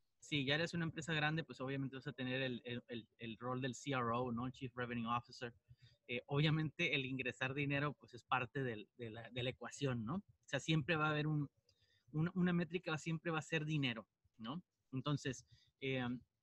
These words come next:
algo muy importante aquí es si es, si tú estás,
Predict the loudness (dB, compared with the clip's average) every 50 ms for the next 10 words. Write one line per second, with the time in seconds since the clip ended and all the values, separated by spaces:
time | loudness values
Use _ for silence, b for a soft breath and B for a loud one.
0 | _ _ _ _ _ _ _ _ _ -6 -2 0 0 2 2 0 0 0 -2 -2
1 | -2 -2 -2 -4 -4 -6 -4 -2 0 0 0 0 -2 -6 -12 -18 -20 -20 _ _
2 | _ _ _ _ _ _ _ _ -20 -12 -6 -2 0 0 0 0 -4 -8 -14 _
3 | -18 -10 -6 -6 -6 -4 -2 -4 -4 -4 -4 -6 -6 -4 -4 -4 -4 -6 -10 -18